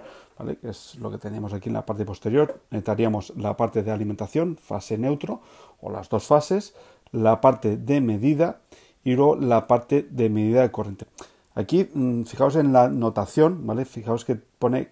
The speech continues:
K minúscula, L minúscula, ¿vale? En muchos de los transformadores de corriente que vais a utilizar vais a observar otro tipo de nomenclatura que es S uno, S dos, ¿vale? Que es el secundario transformador de corriente. En este caso, S uno correspondería a la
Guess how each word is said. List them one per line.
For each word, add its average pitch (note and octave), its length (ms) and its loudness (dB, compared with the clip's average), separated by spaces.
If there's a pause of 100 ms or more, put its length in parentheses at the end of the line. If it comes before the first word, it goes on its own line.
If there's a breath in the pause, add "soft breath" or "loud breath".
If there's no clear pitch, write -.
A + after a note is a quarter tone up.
K C3+ 320 4 (280)
minúscula, C3+ 760 0
L B2 480 -2
minúscula, A2 720 -4
¿vale? G#2+ 260 -10 (580 loud breath)
En A2+ 480 2
muchos C#3+ 300 2
de D3+ 60 6
los C#3+ 180 6
transformadores B2+ 380 0
de A2 40 -4
corriente B2 280 -2
que A2 40 -2
vais G#2+ 140 2
a A2+ 60 -6
utilizar A#2 360 -2
vais A2+ 380 -4
a G#2+ 300 -4 (340)
observar A#2+ 500 2
otro A2+ 280 2
tipo A2+ 240 0
de A2 40 2
nomenclatura A2 640 0
que A2 60 0
es - 240 -4
S - 280 -6
uno, C3+ 520 0
S G#2+ 260 -6
dos, G#2+ 260 -4
¿vale? A#2+ 240 -2 (280 soft breath)
Que - 100 -10
es G#2 60 -6
el A2 80 -4
secundario A2 480 0
transformador A2 400 -2
de - 20 -2
corriente. G2+ 460 -8 (320 soft breath)
En - 60 -2
este C#3 140 0
caso, E3 320 0
S B2+ 320 -4
uno B2+ 280 2
correspondería G#2+ 680 -4
a G#2 120 -10
la - 180 -8